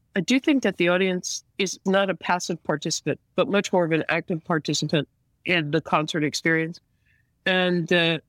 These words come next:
uh, whenever possible, I try to let them know that too, because I think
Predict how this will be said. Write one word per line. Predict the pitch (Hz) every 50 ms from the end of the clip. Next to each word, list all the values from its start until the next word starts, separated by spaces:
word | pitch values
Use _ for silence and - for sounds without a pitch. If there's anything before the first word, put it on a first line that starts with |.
| _ _ _ _ _ _ _ _ _ _ -
uh, | - 73 - -
whenever | - - 220 233 233 247 247 254 233 196
possible, | - - 196 202 - 170 160 151
I | 139 156
try | - - 175 156
to | 151 151
let | 151 156 151 - -
them | 151 151 160
know | 156 156 147 143 135
that | 151 135 - - _ _ _ _ _ _ _ -
too, | - 185 160 139 139 147 _ _ _ _ _ _ _ _ _
because | - 170 185 - 185 170
I | 180 170 170
think | - 226 214 196